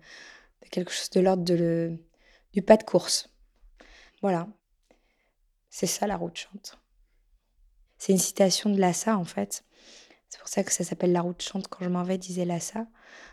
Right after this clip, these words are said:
Le, le titre de la chanson, c'est La marée haute, il me semble. Et c'est, hum, bon, Lassa, c'était une artiste que j'aimais énormément. Et ça me parle beaucoup, en fait, parce que La route chante quand je m'en vais, je trouve que c'est une, une très jolie formule.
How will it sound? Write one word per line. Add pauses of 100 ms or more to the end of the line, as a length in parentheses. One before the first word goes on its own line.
(460)
Le,
le
titre
de
la
chanson,
c'est
La
marée
haute,
il
me
semble. (800)
Et
c'est,
hum, (340)
bon,
Lassa,
c'était
une
artiste
que
j'aimais
énormément. (640)
Et
ça
me
parle
beaucoup,
en
fait,
parce
que (720)
La
route
chante
quand
je
m'en
vais,
je
trouve
que
c'est
une,
une
très
jolie
formule.